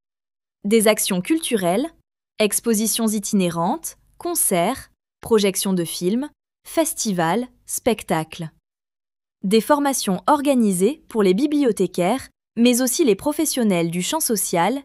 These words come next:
éducatif, associatif. Un catalogue en ligne pour réserver des documents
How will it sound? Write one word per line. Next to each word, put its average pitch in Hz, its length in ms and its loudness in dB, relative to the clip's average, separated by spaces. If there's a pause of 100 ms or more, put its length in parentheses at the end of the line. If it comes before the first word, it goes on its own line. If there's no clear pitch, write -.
(120)
éducatif, 277 880 -2 (140)
associatif. 247 960 -2 (960)
Un 214 140 0
catalogue 269 580 2
en 196 140 0
ligne 269 360 0 (140)
pour 254 200 -2
réserver 294 420 2
des 175 140 2
documents 196 600 -2